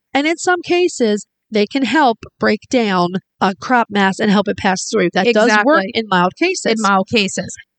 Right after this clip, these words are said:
Speaker 1: Hens are particularly good at swallowing pills whole. It's amazing.
Speaker 2: It is. And you need to know when the time is to pull the trigger
Speaker 1: Yes.
Speaker 2: to say, "Okay, I've tried for a good amount of time.
Speaker 1: Right.
Speaker 2: I've done all this nursing care,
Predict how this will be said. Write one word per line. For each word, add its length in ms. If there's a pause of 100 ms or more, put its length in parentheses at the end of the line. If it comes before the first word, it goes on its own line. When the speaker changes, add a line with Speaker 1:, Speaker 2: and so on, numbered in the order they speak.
(120)
Speaker 1:
Hens 460
are 140 (120)
particularly 680
good 200
at 140
swallowing 560
pills 300
whole. 360
It's 120
amazing. 520
Speaker 2:
It 160
is. 240 (140)
And 140 (140)
you 140
need 180
to 60
know 220 (120)
when 280
the 80
time 400
is 220
to 100
pull 220
the 80
trigger 360
Speaker 1:
Yes. 320 (220)
Speaker 2:
to 80
say, 480
"Okay, 220
I've 100
tried 440
for 380
a 100 (240)
good 140
amount 300
of 120
time. 360
Speaker 1:
Right. 100
Speaker 2:
I've 40
done 180
all 120
this 200
nursing 480
care, 300